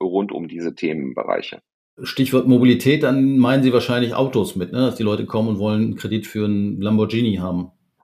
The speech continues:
Speaker 1: Also, es geht beim Thema Mobilität darum, für die Kunden Lösungen zur Verfügung zu stellen, wie sie ihre persönliche Mobilität bewerkstelligen können. Ich glaube, dort gibt's auch eine ganze Menge Mythen. Äh, nehmen wir nur das Thema Elektromobilität.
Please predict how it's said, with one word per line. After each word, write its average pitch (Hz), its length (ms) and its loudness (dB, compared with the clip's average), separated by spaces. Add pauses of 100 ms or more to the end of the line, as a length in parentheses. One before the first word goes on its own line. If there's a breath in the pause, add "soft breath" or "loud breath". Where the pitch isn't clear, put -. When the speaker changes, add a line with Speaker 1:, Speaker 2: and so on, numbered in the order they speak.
(100)
Speaker 1:
Also, 120 340 4
es - 240 -6
geht 117 260 -4
beim 101 200 2
Thema 113 260 -2
Mobilität 98 640 -6
darum, 120 540 -4
für - 160 -10
die 98 140 -12
Kunden 104 420 -8
Lösungen 101 420 -2
zur 98 200 -4
Verfügung 104 360 -10
zu - 140 -14
stellen, 98 460 2
wie 95 80 -10
sie 90 120 -18
ihre 98 440 2
persönliche 92 360 -4
Mobilität 90 520 -4
bewerkstelligen 85 580 0
können. - 160 -4
Ich - 140 -14
glaube, - 220 0 (100)
dort 87 280 2
gibt's - 300 -10
auch 98 320 0
eine 120 100 -8
ganze 113 300 -2
Menge 117 240 -6
Mythen. 147 880 -6
Äh, 90 220 -4
nehmen 98 180 -2
wir 101 80 0
nur 101 100 -4
das 95 160 -2
Thema 98 240 0
Elektromobilität. 120 1120 -4